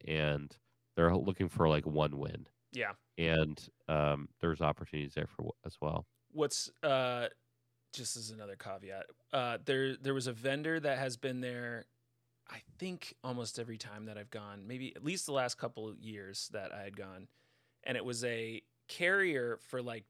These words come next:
Speaker 2: daycares and, like, child centers. And it was, like,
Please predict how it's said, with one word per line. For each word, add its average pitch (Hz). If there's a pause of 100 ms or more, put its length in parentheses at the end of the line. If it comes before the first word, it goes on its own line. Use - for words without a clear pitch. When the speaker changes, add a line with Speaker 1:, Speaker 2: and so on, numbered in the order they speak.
(100)
Speaker 2:
daycares 156
and, 120
like, 117
child 131
centers. 160 (460)
And 135
it 120
was, 127
like, -